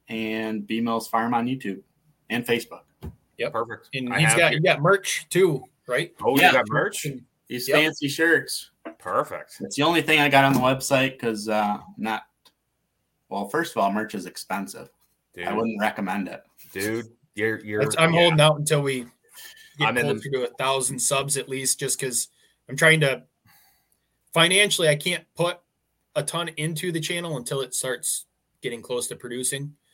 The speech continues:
Speaker 1: Yeah.
Speaker 2: Um, but hopefully we will have merch for the butcher shop.
Speaker 3: Right.
Speaker 1: Yeah.
Speaker 3: Well, I'm right in the middle of that 'cause I'm trying to figure out, do I buy merch for the shop?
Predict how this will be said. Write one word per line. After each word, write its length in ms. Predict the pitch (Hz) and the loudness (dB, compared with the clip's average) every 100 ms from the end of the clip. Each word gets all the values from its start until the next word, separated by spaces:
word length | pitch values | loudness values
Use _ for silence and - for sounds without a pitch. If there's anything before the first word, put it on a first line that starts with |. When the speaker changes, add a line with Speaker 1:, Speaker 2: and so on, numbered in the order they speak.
| - | -14
Speaker 1:
Yeah. 240 | 90 85 - | -8 -8 -8
Speaker 2:
Um, 400 | 107 101 101 101 _ _ _ _ _ _ _ - | -12 -10 -10 -14 _ _ _ _ _ _ _ -4
but 180 | 120 | -2
hopefully 360 | - 180 - 170 | 2 2 4 2
we 160 | 156 147 | 2 2
will 180 | 151 | 2
have 200 | 147 131 | 2 -2
merch 260 | 131 139 - | -2 -6 -4
for 120 | 131 | -8
the 60 | 110 | -6
butcher 280 | 135 131 127 | -6 -6 -8
shop. 300 | 131 127 - _ _ _ - | -10 -12 -14 _ _ _ -8
Speaker 3:
Right. 160 | 95 95 | -6 -2
Speaker 1:
Yeah. 180 | 120 - - | -4 -4 2
Speaker 3:
Well, 140 | 127 | 6
I'm 100 | 151 160 | 6 8
right 160 | 120 | 6
in 60 | 107 | 4
the 80 | 113 | 0
middle 240 | 127 107 | 4 4
of 60 | 85 | 2
that 220 | 80 - | -8 -8
'cause 100 | 101 | -2
I'm 180 | 110 135 | -2 0
trying 220 | 127 107 | 0 -2
to 60 | |
figure 340 | 98 104 95 95 | -4 -6 -4 -2
out, 220 | 90 - | -4 -6
do 80 | 90 | -8
I 60 | 82 | -4
buy 240 | 98 107 | -2 0
merch 260 | 110 104 104 | 0 -4 -4
for 160 | - | -12
the 60 | 87 | -14
shop? 500 | - 82 76 82 | -8 -8 -8 -14